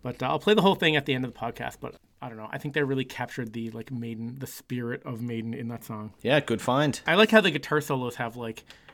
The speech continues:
Speaker 1: you can almost hear, like, there's an Adrian-style solo and then, like, a, a Dave Murray-style solo and there's, like, a Yannick-style part. It's, I don't know. I think it's pretty, they did a really good job.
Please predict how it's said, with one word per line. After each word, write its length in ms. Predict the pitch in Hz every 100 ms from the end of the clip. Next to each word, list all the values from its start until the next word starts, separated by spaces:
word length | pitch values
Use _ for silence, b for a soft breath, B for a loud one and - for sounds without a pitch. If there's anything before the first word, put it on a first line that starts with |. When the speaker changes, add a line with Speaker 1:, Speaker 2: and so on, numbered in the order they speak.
| B B B _ _ -
Speaker 1:
you 60 | 147
can 100 | 151
almost 200 | 147 143
hear, 120 | 147
like, 140 | 135 120
there's 120 | 127
an 120 | 127
Adrian-style 720 | 139 139 151 156 147 156 147
solo 380 | 147 143 143 156
and 120 | 151
then, 80 | 131
like, 140 | 123 117
a, 80 | 107 - -
a 80 | 139 -
Dave 240 | 135 127 127
Murray-style 580 | 131 127 - 131 127
solo 320 | 131 123 127 139
and 80 |
there's, 120 | 123 113
like, 100 | 113
a 80 | 110
Yannick-style 760 | 110 110 120 - - 123 127
part. 260 | 127 135 214
It's, 140 | 160 - _ _
I 60 | -
don't 100 | 170
know. 60 | 170
I 80 | 196
think 120 | 262
it's 80 | -
pretty, 220 | 160 139
they 80 | 143
did 60 | 139
a 40 |
really 180 | 120 110
good 140 | 113
job. 260 | 107 110 113